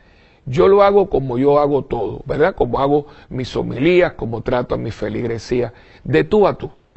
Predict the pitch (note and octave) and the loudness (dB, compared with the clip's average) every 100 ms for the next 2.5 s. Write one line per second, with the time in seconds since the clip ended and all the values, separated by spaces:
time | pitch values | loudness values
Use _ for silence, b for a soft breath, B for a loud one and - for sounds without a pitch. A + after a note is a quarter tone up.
0 | b b b _ _ C#3+ C3 A2+ F3 - | b b b _ _ -4 -4 -4 -6 -6
1 | - G3+ F#3 E3+ E3 D#3 - B2 - - | -2 -2 0 0 0 -2 -4 -6 -8 -12
2 | - A#2 A2+ A2 | -8 -6 -6 -8